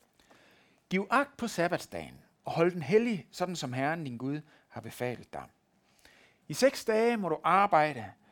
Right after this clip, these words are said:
og gøre alt, hvad du skal, men den syvende dag er sabbat for Herren din Gud. Der må du ikke gøre noget som helst arbejde.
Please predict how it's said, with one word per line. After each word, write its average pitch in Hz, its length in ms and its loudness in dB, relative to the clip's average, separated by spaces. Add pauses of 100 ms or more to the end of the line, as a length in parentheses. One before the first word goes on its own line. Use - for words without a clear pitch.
(320)
og - 160 -14
gøre 202 380 6 (100)
alt, 196 200 2 (380)
hvad 120 120 -6
du - 60 -10
skal, 131 300 -4 (440)
men 160 140 -6
den 208 80 -4
syvende 339 340 -6
dag 214 260 -6 (120)
er - 100 -14
sabbat 196 580 -4
for - 260 -14
Herren 139 580 -8
din 123 120 -10
Gud. 190 240 -8 (920)
Der 277 100 -2
må 262 80 0
du 233 80 6
ikke 233 160 2
gøre 202 220 2
noget 196 260 0
som 170 140 -8
helst 165 280 -4
arbejde. 120 600 -4